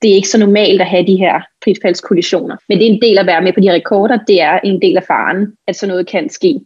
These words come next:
Og man lærer jo også, man får også erfaring. Så nu er jeg jo, efter jeg har fået den der kollision, så har jeg jo øjne i alle steder i hovedet, føler jeg, fordi jeg bare altid holder øje med, hvor, hvor er der mennesker omkring mig i frit fald. For det er jo sådan små raketter, øh, eller hurtige biler på motorvej, kan man også sige, der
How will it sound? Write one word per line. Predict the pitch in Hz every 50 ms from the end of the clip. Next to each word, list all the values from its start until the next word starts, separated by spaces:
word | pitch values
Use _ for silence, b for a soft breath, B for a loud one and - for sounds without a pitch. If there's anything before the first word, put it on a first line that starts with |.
| _ - 233
Og | 220
man | 190 180
lærer | 185 180 185 196
jo | 202 196 180 175
også, | 175 180 - - - - - _ -
man | 202 190 180
får | - 190 180 180
også | 185 185 196
erfaring. | 190 - 196 165 160 180 190 196
Så | - 196
nu | 196 196 208 214
er | 202 185 180
jeg | 165 165 165
jo, | 165 - -
efter | - 190 - - 190
jeg | 175 160
har | 160 160 160
fået | 196 208 220
den | 208 180 165
der | 156
kollision, | - - 170 - - - 190 175 - 175 190
så | - - 196
har | 190
jeg | 185 180 170 170
jo | 175 170
øjne | 175 180 175 175 185 190 196
i | - 185 180 170 165 _ - -
alle | 220 233 254
steder | 240 - 214 185 190
i | 196 202
hovedet, | 190 220 202 202 208 226 220
føler | 226 196 196 - -
jeg, | - - - 202
fordi | 202 208 185 196 190
jeg | 196 180
bare | 175 175 175 170 -
altid | 208 202 - - - 220 190 196
holder | 202 185 185 202
øje | 190 185 196
med, | 196 190 180
hvor, | 170 180 202 196 190 - - _ - - 180
hvor | 190 208 190 -
er | 180
der | 180 175
mennesker | 180 175 170 180 190 - 196
omkring | 175 175 - 185 156 -
mig | 180 175 175
i | 185 -
frit | 196 185 - -
fald. | 185 - -
For | -
det | 190 196 214
er | 214
jo | 254 294
sådan | - 277 254
små | - - 240 233 214
raketter, | 220 220 214 - 226 202 208 226 226 _ _ - 208
øh, | 202 196 196 196 185 180 180 180 175 180 - - 170 - 180 - -
eller | - 185 175 170 170 180 185 - -
hurtige | 185 214 202 208 220
biler | 208 226 180 208
på | 202 214
motorvej, | 208 202 196 202 - 214 202 196 -
kan | - 190
man | 185 180
også | 185 - -
sige, | 208 196 196
der | 190